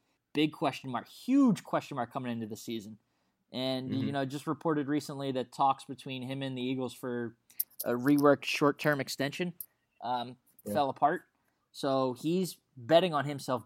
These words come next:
Speaker 1: big this season, um, to, to come through, uh, and, you know, make an impact and, and really be deserving of a, a new contract. This is, he's in his contract year. Um,
Speaker 2: Yeah.
Speaker 1: in that massive rookie deal,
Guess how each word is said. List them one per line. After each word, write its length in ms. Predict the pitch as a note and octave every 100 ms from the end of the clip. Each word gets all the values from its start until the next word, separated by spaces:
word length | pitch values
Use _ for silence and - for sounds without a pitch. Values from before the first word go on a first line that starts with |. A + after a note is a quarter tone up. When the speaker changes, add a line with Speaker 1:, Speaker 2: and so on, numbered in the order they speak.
| _
Speaker 1:
big 280 | C#3 C#3+ A#2+
this 160 | A2+ -
season, 360 | A2+ G2+ G2 - _ _
um, 300 | - G#2 E2+ - _ -
to, 180 | A#2 A2
to 140 | A2+
come 220 | A#2 B2
through, 400 | - B2+ B2 A#2+ - _ _ _ _
uh, 380 | A2+ A2+ A#2 A2+ - _ -
and, 360 | A2 G#2+ G2+ -
you 100 | -
know, 140 | A2+ A2+ _ _ -
make 260 | C3+ B2+ C3
an 60 | B2+
impact 460 | B2 C3 B2+ -
and, 160 | A#2 G#2+
and 240 | A#2 A#2 E2
really 240 | B2+ B2
be 120 | A2+ A#2
deserving 500 | A#2+ B2 C3+ C3 B2+
of 100 | A#2+
a, 220 | A#2+ A2
a 40 |
new 140 | B2 A#2+
contract. 480 | - A#2 A#2 B2 A#2+
This 120 | A2+
is, 380 | A#2 A#2 A2+ A2+ -
he's 180 | B2+
in 100 | C#3+
his 120 | C#3 -
contract 460 | B2+ B2+ B2 -
year. 260 | A#2 B2 - _ _ _ _ -
Um, 300 | A2+ A#2 A#2
Speaker 2:
Yeah. 180 | A#2 G#2+ G#2 _ _ _ -
Speaker 1:
in 160 | B2
that 160 | A#2 A2+
massive 540 | A#2+ B2 A#2+ C#3 G#2+
rookie 260 | A#2+ A#2+ A#2
deal, 360 | A2+ A#2+ A#2+